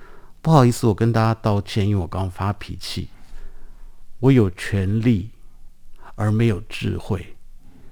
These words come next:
我用我的权力解决了事情。如果我当时有智慧，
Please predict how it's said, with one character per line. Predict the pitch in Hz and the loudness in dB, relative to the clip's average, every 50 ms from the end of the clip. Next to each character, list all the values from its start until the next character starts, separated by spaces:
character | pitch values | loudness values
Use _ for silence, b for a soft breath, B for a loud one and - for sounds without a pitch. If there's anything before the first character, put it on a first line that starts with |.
| b b b b b b b b b - - - - - - - - | b b b b b b b b b -16 -18 -18 -18 -18 -16 -4 2
我 | 110 117 | 6 8
用 | 131 147 139 | 8 10 8
我 | 113 90 | 8 6
的 | 87 101 104 | 2 0 -2
权 | - - - 101 92 104 | -2 -2 0 0 2 2
力 | 113 110 101 | 2 2 0
解 | 92 - 92 85 | 0 -4 -6 -6
决 | - - - - | -6 -6 -6 -6
了 | 92 98 | -6 -6
事 | - - - - | -6 -8 -8 -10
情。 | - - - - - - - - - - | -10 -10 -12 -12 -14 -14 -16 -16 -14 -6
如 | - 135 135 | -2 0 4
果 | 135 143 | 4 4
我 | 104 92 | 4 4
当 | - 123 135 | 4 4 4
时 | 131 - - - 110 | 4 2 2 0 0
有 | 104 85 | 0 0
智 | - - - 104 95 | -2 -4 -4 -2 -2
慧， | - - 101 98 95 | -2 -2 -4 -4 -4